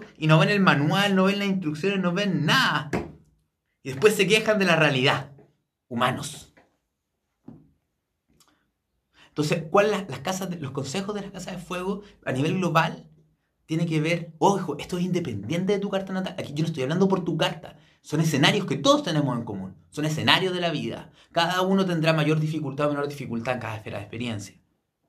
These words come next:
Entonces, la pregunta de las casas de fuego es, ¿te sientes plena, pleno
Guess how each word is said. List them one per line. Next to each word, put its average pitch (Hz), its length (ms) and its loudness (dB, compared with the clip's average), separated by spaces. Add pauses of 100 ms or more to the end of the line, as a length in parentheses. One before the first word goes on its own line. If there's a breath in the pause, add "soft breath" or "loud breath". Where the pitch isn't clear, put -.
(1200 soft breath)
Entonces, 135 600 2 (1900 soft breath)
la 117 100 -8
pregunta 151 420 2
de 147 80 -2
las 143 100 -8
casas 143 300 -10
de 120 60 -12
fuego 123 400 -10
es, 135 220 -12 (2750)
¿te 151 100 -6
sientes 170 440 -4 (240)
plena, 151 580 0 (320)
pleno 135 560 -6